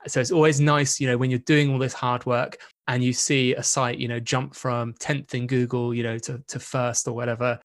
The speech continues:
That's to me, like, a real kind of kick, if you like, that, you know, I get a lot of satisfaction if I do things like coding,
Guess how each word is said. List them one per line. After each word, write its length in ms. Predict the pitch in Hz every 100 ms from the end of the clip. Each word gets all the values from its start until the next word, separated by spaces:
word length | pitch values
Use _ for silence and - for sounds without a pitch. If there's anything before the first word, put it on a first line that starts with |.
| _
That's 300 | 139 139 - _ _
to 100 | -
me, 160 | 131 123
like, 220 | 123 120
a 40 | 127
real 500 | 123 123 123 120 - -
kind 160 | - 123
of 80 |
kick, 360 | - - 139 -
if 180 | 131 -
you 80 | 127
like, 320 | 120 139 -
that, 220 | 123 - _
you 80 | 143
know, 80 | 127
I 40 |
get 160 | 139 170
a 40 |
lot 160 | 156 151
of 180 | 139 - _ -
satisfaction 640 | 175 143 - 165 - 151
if 100 | 143
I 60 | 139
do 160 | 135
things 180 | 127 139
like 140 | -
coding, 480 | - 165 180 208 240